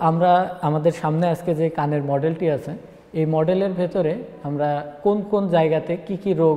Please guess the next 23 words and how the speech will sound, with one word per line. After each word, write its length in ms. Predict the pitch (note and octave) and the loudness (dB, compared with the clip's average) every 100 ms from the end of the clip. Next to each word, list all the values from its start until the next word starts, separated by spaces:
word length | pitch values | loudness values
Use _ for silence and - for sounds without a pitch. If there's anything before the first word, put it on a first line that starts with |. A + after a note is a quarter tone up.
| C#3 | 0
হয় 160 | C#3 - - - - G3+ | -4 -4 -12 -18 -2 0
এই 60 | F3 | 0
বিষয়ে 280 | F3+ F3+ F#3 - A3 | -2 -2 -4 -4 -6
একটু 160 | - C3 | -4 -4
দেখব। 220 | B2 - A#2+ - - _ _ _ _ _ _ _ _ - | -6 -8 -16 -18 -20 _ _ _ _ _ _ _ _ -2
আমরা 220 | E3 G#3+ G#3 - | 2 4 2 0
সাধারণত 520 | E3+ F3 G3+ G3+ G#3 F3+ G3+ D3+ | 0 2 2 0 0 -2 0 2
বাইরে 240 | D3 E3 F3+ | 4 4 0
থেকে 140 | F#3+ F#3 | -2 0
আমাদের 240 | E3 E3 E3+ D#3+ | 0 0 0 2
যেই 160 | E3+ E3+ E3+ - | 0 0 -4 2
কানটাকে 400 | D#3+ D#3+ D#3+ E3 D3 | 2 4 0 2 2
দেখতে 240 | C#3+ - D#3+ | 0 0 0
পাই 140 | C#3+ G3+ - - - - - _ D3 | 0 -2 -8 -20 -20 -20 -20 _ 0
বা 100 | C#3+ C3+ D3 | 0 2 0
কানের 260 | D3 D3+ C#3+ | 0 0 -2
পিনা 240 | F#3 F3 F#3 D3+ | 0 2 4 4
বলি 180 | C#3 C3+ | 2 0
আমরা 160 | C3 C3+ C3 | -2 -4 -4
যেটাকে, 360 | B2+ C3+ C3 F3+ - - - - - _ _ _ - | -4 -6 -6 -10 -14 -20 -20 -20 -20 _ _ _ 0
এই 140 | F#3 G#3 | 2 4
পার্টটা 400 | F#3 F3 - F#3+ G3+ C#4 F#3+ | 4 4 4 2 2 0 0
এবং 160 | D#3 | 2